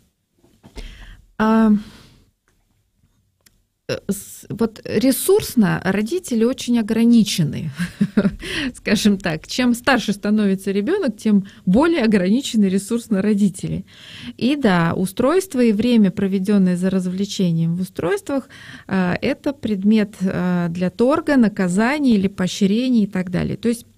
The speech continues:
в самом, а, предмете поощрения или наказания, да, вот в, если говорить об, о телефоне или о времени, которое ребенок там смотрит мультфильмы или играет в какую-то игру,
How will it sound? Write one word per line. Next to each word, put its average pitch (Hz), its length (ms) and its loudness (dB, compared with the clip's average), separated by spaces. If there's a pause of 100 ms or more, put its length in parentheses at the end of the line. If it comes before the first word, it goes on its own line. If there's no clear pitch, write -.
в - 180 -10
самом, 285 560 0 (580)
а, 196 300 0 (1080)
предмете 247 840 2 (160)
поощрения 233 640 2
или 202 260 0
наказания, 208 840 0
да, 214 180 -2
вот 202 180 -2 (280)
в, 185 340 0
если 190 300 -2
говорить 185 520 -2
об, 180 220 -4
о 175 640 -4
телефоне 202 680 2
или 175 100 0
о 180 80 0
времени, 185 340 2
которое 185 340 -2
ребенок 175 340 -2
там 175 120 -2
смотрит 190 380 0
мультфильмы 180 500 2
или 170 140 0
играет 180 260 -2
в - 20 -20
какую-то - 440 -6
игру, 330 240 -2